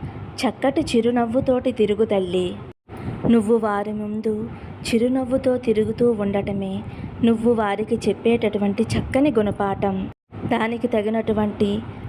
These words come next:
ఆత్మస్థైర్యాన్ని, మనసు ప్రశాంతతని నీ బాబా తండ్రి నీకు ఇస్తాడమ్మా. "నీ సాయి తండ్రి ఎప్పుడూ నీతోనే ఉంటాడు, నీ పక్కనే ఉంటాడు"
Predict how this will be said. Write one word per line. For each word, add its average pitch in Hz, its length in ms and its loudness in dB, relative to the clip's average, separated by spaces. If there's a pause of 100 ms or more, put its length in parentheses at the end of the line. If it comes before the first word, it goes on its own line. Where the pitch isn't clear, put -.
(160)
ఆత్మస్థైర్యాన్ని, 214 1120 0
మనసు 202 360 -2
ప్రశాంతతని 214 920 2 (380)
నీ 226 160 4
బాబా 214 380 0
తండ్రి 226 360 0
నీకు 214 340 2
ఇస్తాడమ్మా. 196 800 0 (260)
"నీ 220 240 4
సాయి 214 380 0
తండ్రి 240 360 0
ఎప్పుడూ 220 460 2
నీతోనే 233 600 2
ఉంటాడు, 196 680 0 (560)
నీ 220 140 4
పక్కనే 254 540 2
ఉంటాడు" 202 680 0